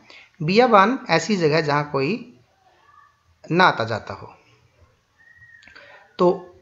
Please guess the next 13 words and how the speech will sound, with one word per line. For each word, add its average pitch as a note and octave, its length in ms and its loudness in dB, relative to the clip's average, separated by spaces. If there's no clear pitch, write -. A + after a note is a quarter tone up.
चित्र C4+ 340 -4
मतलब F#3+ 160 -2
उसकी F#3+ 200 -2
painting G3 440 2
बना B2+ 180 -2
रहा B2+ 180 -2
था। - 460 -12
किसकी? C4+ 480 -4
सुनसान F#3 500 0
जगह D#3+ 220 0
में, F3 240 -2
जंगल D#3+ 340 -2
में F#3 360 -6